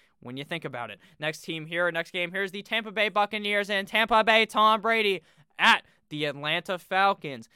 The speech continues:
If you guys have ended up enjoying this video thus far and you're new, please make sure you hit that subscribe button down below. And if you are not new, you've been watching for a while, please make sure that you hit that like button. So this is a revenge game for Matt Ryan. Matt Ryan was up twenty-eight to three in the Super Bowl.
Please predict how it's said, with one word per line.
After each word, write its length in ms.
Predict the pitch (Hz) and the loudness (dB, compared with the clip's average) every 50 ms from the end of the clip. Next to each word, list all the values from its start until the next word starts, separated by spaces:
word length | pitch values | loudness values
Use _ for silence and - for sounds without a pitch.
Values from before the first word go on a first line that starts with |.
| _ - | _ -18
If 100 | - 147 | -14 -8
you 60 | 151 | -2
guys 180 | 160 160 160 151 | 0 0 0 0
have 180 | 180 160 156 | 0 -2 -2
ended 200 | 160 156 156 151 | -2 -4 -4 -4
up 120 | 156 156 160 | -4 -4 -6
enjoying 280 | 156 139 147 156 156 | -8 -6 -6 -6 -4
this 100 | 160 156 | -6 -8
video 240 | 147 - 165 165 165 | -6 -4 -4 -4 -2
thus 140 | 165 170 - | -4 -6 -6
far 200 | - - 190 190 | -2 0 0 0
and 80 | 190 | 0
you're 80 | 185 175 | -2 -4
new, 200 | 170 196 226 233 | -2 0 0 0
please 180 | - 247 277 269 | 0 -2 -6 -4
make 160 | 247 220 196 | -4 -6 -4
sure 120 | - 202 | -4 -2
you 60 | 185 | -2
hit 120 | 180 175 - | -2 -2 -2
that 120 | 170 165 | -2 -4
subscribe 380 | - 165 151 - 170 160 160 156 | -4 -8 -8 -2 0 0 0 0
button 160 | 160 156 156 | 0 -2 -2
down 200 | 151 156 151 151 | 0 -2 -2 -2
below. 160 | 143 151 147 | 0 -2 -2
And 80 | 151 147 | -2 -2
if 100 | 139 - | -6 -8
you 80 | 147 | -8
are 80 | 139 135 | -8 -6
not 260 | 147 160 190 214 214 | -2 -2 0 0 0
new, 260 | 202 208 214 208 208 202 - - - | -2 -4 -4 -4 -4 -6 -10 -16 -14
you've 120 | 160 160 | -12 -8
been 80 | 156 160 | -2 2
watching 260 | 170 175 175 - 180 | 2 2 2 0 -6
for 120 | 160 175 | -6 -4
a 20 | 160 | 0
while, 240 | 156 156 156 151 | 2 4 2 2
please 160 | 147 233 269 269 | 0 -2 -8 -6
make 160 | 247 208 208 | -6 -6 -6
sure 100 | - 196 | -6 -6
that 80 | 165 | -6
you 100 | 160 151 | -6 -8
hit 140 | 151 165 151 | -8 -8 -4
that 180 | - 156 151 147 | -2 -2 -2 0
like 280 | 147 147 151 151 143 | 0 0 -2 -2 -2
button. 260 | 131 151 143 135 131 120 | -4 -4 -4 -4 -6 -8
So 320 | - 165 151 151 151 135 _ _ _ - - | -4 0 0 2 0 0 _ _ _ -8 -2
this 220 | 175 262 311 - | -2 -2 0 -2
is 160 | 339 311 208 | -6 -2 0
a 100 | 254 247 | 2 2
revenge 640 | 240 202 190 180 180 156 170 175 214 240 220 202 156 | 2 2 0 0 0 0 0 0 0 0 -2 -4 -4
game 280 | - 180 180 185 190 | -4 -4 -2 -2 -4
for 240 | 180 - 180 185 170 165 | -6 -4 -2 -2 0 0
Matt 300 | 165 156 151 156 156 135 | 0 0 2 2 0 0
Ryan. 360 | 135 139 139 135 131 135 131 127 _ - - 160 | 0 0 0 0 -2 -4 -6 -10 _ -20 -20 -12
Matt 300 | - 185 220 254 254 240 | -6 -4 -2 -2 -2 -2
Ryan 380 | 196 202 196 202 202 202 202 196 | -2 -2 0 0 0 0 0 -2
was 180 | 190 190 175 160 | -4 -4 -2 0
up 220 | 175 170 170 _ _ _ | 2 2 0 _ _ _
twenty-eight 1300 | - - - - 160 226 302 302 233 - - _ _ _ _ _ _ _ - - - 190 - _ _ - | -20 -20 -10 0 4 6 6 6 6 2 -8 _ _ _ _ _ _ _ -4 -2 0 -2 -2 _ _ -2
to 100 | - 247 | -2 -2
three 280 | 240 - 196 180 170 | -2 0 -2 -2 -2
in 80 | 170 160 | -2 -4
the 40 | 160 | -8
Super 280 | - - 151 127 131 | -10 -10 -10 -10 -12
Bowl. 240 | 120 117 107 107 107 | -12 -12 -12 -12 -14